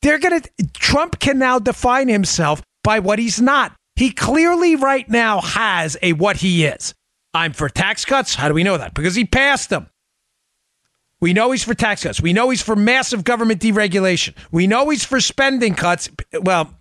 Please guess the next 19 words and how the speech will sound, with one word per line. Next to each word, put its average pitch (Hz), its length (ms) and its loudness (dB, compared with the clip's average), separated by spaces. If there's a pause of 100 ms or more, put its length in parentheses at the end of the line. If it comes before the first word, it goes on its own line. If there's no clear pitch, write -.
(140)
I 160 80 -2
wanna 170 200 0
be 151 100 -4
careful. 143 340 -4
I 139 40 2
don't 147 100 0
wanna 143 120 0
be 139 120 0
too 143 260 0
golden 139 440 0
calfy. 151 440 -4 (300)
They 156 120 2
did 175 200 0
sign 170 300 0
a 143 40 -2
grotesquely 143 680 -4
high 143 200 0
spending 156 400 0
bill, 123 160 -6